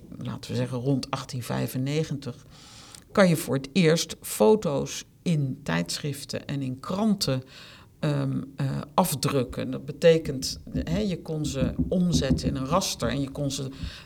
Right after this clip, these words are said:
tegelijk in één drukgang met de tekst drukken. En, eh,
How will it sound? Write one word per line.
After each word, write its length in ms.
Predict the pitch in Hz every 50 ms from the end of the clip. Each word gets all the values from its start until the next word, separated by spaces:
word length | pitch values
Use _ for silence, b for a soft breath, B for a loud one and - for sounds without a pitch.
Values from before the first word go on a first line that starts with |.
| B B
tegelijk 640 | - 165 - - 147 147 151 143 143 147 147 -
in 140 | - 151 156
één 260 | - 180 185 190 180
drukgang 680 | - 156 139 180 202 196 - - - 147 139 143 151 151
met 160 | 151 147 -
de 120 | - 143 -
tekst 340 | - 196 196 - - - - -
drukken. 420 | 160 143 190 175 - - - - - b b b b b b b b b b b b -
En, 400 | - 175 175 165 160 156 - - -
eh, 340 | - - 147 143 143 139